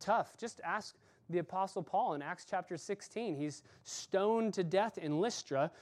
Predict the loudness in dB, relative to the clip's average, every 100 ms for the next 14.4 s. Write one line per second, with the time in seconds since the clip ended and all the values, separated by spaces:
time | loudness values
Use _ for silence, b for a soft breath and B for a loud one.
0 | B -4 0 2 0 2 6 6 6 4
1 | 2 0 -2 -2 0 0 0 0 4 4
2 | 2 0 -2 4 6 6 4 2 0 B
3 | B -2 0 0 -2 4 4 4 2 2
4 | 2 2 2 2 0 0 -2 -6 0 4
5 | 6 4 2 2 2 -4 0 0 2 2
6 | 2 -2 B B 0 4 6 4 2 2
7 | 2 0 B B -4 -2 -2 0 2 2
8 | 2 -2 -4 0 0 2 -2 0 0 2
9 | 0 -2 -6 -8 B B -6 -2 -2 0
10 | -2 -2 0 4 4 4 0 -2 -4 2
11 | 2 4 0 0 -2 0 0 0 4 2
12 | 2 B B B -2 -2 -2 -8 -4 2
13 | 4 4 2 0 0 0 0 -2 -4 -2
14 | -2 -2 -2